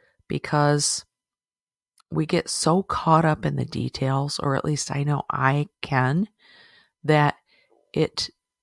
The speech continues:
it just negates the whole purpose of the season, which is love, peace, harmony, joy. And that's what I want to focus on.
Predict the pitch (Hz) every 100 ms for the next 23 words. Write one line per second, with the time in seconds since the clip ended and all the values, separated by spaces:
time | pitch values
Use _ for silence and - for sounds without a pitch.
0 | _ _ _ _ - 160 - 165 170 -
1 | - - 156 143 147 160 - - - 139
2 | 143 160 151 147 - 143 - 147 143 139
3 | 135 - 147 160 - 127 123 131 - 131
4 | - 135 139 135 123 - - - 151 135
5 | - - - 139 139 135 143 113 113 -
6 | 131 127 120 - _ _ _ _ _ _
7 | _ _ - 160 147 143 - 135 131 127
8 | 127 - 131 - - - 60